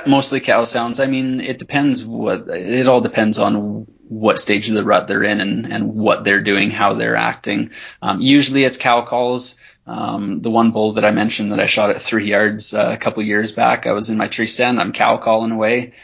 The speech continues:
and, uh, this was on a forty acre property, and I'm cow calling away, and this bull grunts to me. I'm like, "Okay, here he comes." And he grunts again, he grunts again, he grunts again, but he's not coming any closer, and he's on the neighbor's property.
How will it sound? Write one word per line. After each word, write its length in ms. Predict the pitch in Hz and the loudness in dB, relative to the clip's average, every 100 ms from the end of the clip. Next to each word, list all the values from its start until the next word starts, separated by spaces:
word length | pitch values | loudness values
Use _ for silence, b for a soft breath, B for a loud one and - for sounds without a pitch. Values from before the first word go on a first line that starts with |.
| B - | B -8
and, 420 | 107 104 113 110 | -6 -4 -4 -2
uh, 300 | 107 - 104 | 0 2 2
this 180 | 107 117 | 0 2
was 100 | 113 | 2
on 120 | 107 | 0
a 20 | |
forty 300 | - 110 113 | 0 0 0
acre 200 | 113 113 | 0 0
property, 640 | 110 110 101 98 113 113 - | 2 2 2 -4 -4 -8 -12
and 220 | 120 107 104 | -8 -4 -2
I'm 80 | |
cow 220 | 113 117 110 | 2 2 2
calling 320 | 107 110 110 | 2 2 2
away, 400 | 107 113 110 - | 0 0 0 -2
and 420 | 107 - 104 104 | -2 0 0 -2
this 140 | 95 | -2
bull 220 | - 98 104 | 0 0 2
grunts 420 | 101 90 - - | 0 0 0 0
to 100 | 90 | -2
me. 240 | - - B B - | -6 -8 B B -12
I'm 20 | - | -4
like, 120 | - | 0
"Okay, 260 | 117 69 | 2 0
here 160 | 104 104 | -2 -2
he 60 | - | -2
comes." 440 | - - - B B - | -4 -4 -8 B B -4
And 120 | 110 | 0
he 60 | 113 | 2
grunts 320 | 110 113 117 | 2 0 -2
again, 320 | 82 85 98 | -4 -4 -4
he 60 | 107 | -2
grunts 320 | 107 - - | -2 -2 -4
again, 260 | 101 92 - | -2 -2 -2
he 60 | |
grunts 320 | - - - - | -2 -2 -2 -2
again, 280 | - 104 | -2 -4
but 60 | 104 | -4
he's 120 | 104 | -2
not 160 | 110 98 | -2 -2
coming 220 | 107 104 | -2 -2
any 160 | 101 - | -2 0
closer, 340 | 113 113 - | 0 0 0
and 60 | 117 | -2
he's 140 | 104 | 0
on 100 | 107 | 0
the 80 | 98 | 2
neighbor's 340 | 98 - - | 0 -2 -2
property. 540 | - 123 123 - 113 | 2 2 0 -4 -8